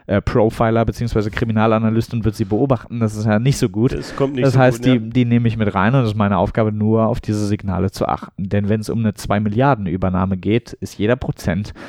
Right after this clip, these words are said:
Speaker 1: relevant. Und
Speaker 2: Ja.
Speaker 1: selbst wenn ich nur eine fundierte Meinung geben kann,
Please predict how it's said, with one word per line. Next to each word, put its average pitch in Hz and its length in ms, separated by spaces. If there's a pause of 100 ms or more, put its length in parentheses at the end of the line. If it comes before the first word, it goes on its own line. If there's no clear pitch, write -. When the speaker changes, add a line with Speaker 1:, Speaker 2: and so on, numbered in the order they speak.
(260)
Speaker 1:
relevant. 101 640
Und 113 140
Speaker 2:
Ja. 120 60
Speaker 1:
selbst 110 360
wenn 127 100
ich 120 120
nur 127 100
eine 123 100
fundierte 120 480
Meinung 120 540
geben 101 260
kann, 113 320